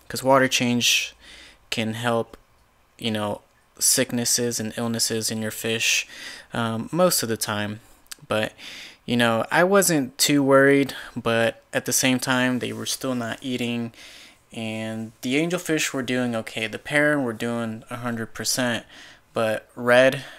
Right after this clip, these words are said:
the koi angelfish that you see right now, was not doing so good. And, uh, Cheddar Bob, which you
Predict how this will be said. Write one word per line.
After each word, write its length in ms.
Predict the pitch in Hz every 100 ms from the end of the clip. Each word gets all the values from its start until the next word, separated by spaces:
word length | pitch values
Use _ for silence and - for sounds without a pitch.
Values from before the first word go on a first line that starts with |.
| -
the 200 | 113 110
koi 260 | - 127 120
angelfish 400 | 120 120 123 -
that 160 | 117
you 40 | -
see 200 | - 113
right 220 | 113 113
now, 360 | 117 117 120 - - - - - -
was 180 | 117 123
not 160 | 117
doing 240 | 113 113 117
so 180 | -
good. 360 | 107 107 107 107 - - - - _ _
And, 460 | 120 110 107 107 107
uh, 280 | 107 107
Cheddar 260 | 104 135 123
Bob, 340 | 113 117 113
which 240 | 110 110 -
you 140 | 110